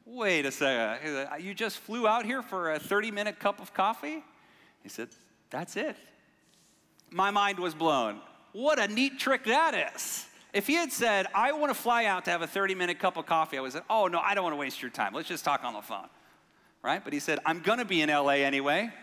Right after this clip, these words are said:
While I'm there, maybe we could get a cup of coffee." No problem. The man has flown over ten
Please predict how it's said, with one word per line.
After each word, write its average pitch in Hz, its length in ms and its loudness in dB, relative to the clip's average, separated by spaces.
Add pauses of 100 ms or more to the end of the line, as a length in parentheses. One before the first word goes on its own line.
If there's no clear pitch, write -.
(840)
While 202 280 4
I'm 185 220 2
there, 180 340 2 (960)
maybe 226 240 0
we 226 140 -2
could 214 120 -4
get 202 120 2
a 190 60 0
cup 190 180 0
of 185 80 -4
coffee." 165 400 0 (100)
No 285 120 4
problem. 202 520 2 (960)
The 175 80 0
man 220 240 2
has 214 180 0
flown 185 340 0
over 156 260 0
ten 185 500 0